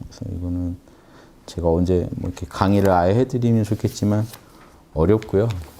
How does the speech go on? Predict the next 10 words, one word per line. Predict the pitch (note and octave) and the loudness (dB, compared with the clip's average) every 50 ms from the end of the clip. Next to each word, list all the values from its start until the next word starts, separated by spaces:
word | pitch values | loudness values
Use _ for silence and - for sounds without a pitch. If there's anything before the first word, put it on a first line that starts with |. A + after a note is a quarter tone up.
| - | -18
그래서 | - F#2 F2+ F2 E2 D#2 - - | -16 -14 -14 -14 -14 -16 -18 -14
불교 | - - F#2+ F2 G2 G2+ G2 F#2+ F#2 F2+ F2+ E2 D#2 - - - - - - | -8 -6 -4 0 2 2 4 4 4 2 2 0 -2 -4 -8 -12 -16 -10 -6
좀 | - G2 F#2 | -4 -2 -2
전문적인 | - - G2 G2 G2 G#2 G#2 G#2 G#2 G#2 G#2 G2+ G2 G#2 G2 F2+ F#2+ G2 F#2 F2 - - - - - - - - - - - _ _ _ - - | 0 2 2 4 4 4 4 4 4 4 4 4 4 2 2 2 2 0 0 -2 -4 -8 -14 -20 -20 -20 -20 -20 -20 -20 -20 _ _ _ -16 -16
어떤 | - - - _ - G1+ G1+ - - - - - - - - - - - - - - - - - - - - _ - | -16 -16 -16 _ -8 -8 -6 -6 -6 -8 -8 -12 -14 -16 -20 -20 -20 -20 -20 -20 -20 -20 -20 -20 -20 -20 -20 _ -4
이론들을 | F#2 F#2 G2+ G#2 G2+ F2 F#2+ F2 F2 E2 D#2+ E2 E2 | 0 2 2 2 2 2 2 2 2 2 0 0 0
너무 | E2+ F2+ F#2+ F#2+ - | 2 2 2 0 -2
파고 | - - - C3 A#2+ | -4 -2 0 2 2
들어가니까 | A#2 G#2 F#2+ F2+ F2 F2 E2 D2+ - G2 | 2 4 2 2 0 0 -2 -2 0 0
어렵고 | D#2+ C#2 D2+ E2+ E2+ - - - G#2+ G#2 E2+ | 2 2 2 0 -2 -4 -4 -4 -4 -2 -4